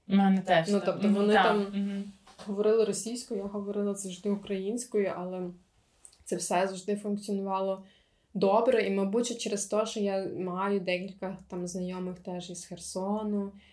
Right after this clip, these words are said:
Speaker 2: моя тітка жила, на жаль, в <laughs> Д Н Р, і вона мені теж багато всього розказує, і,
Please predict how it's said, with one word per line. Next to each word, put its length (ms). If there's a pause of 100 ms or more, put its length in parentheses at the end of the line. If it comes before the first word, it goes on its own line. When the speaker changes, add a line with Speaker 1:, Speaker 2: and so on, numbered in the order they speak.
(140)
Speaker 2:
моя 220
тітка 380
жила, 500 (160)
на 140
жаль, 320
в 300 (160)
<laughs> 0
Д 260
Н 260
Р, 420 (420)
і 80
вона 200
мені 220
теж 220
багато 380
всього 300
розказує, 800
і, 400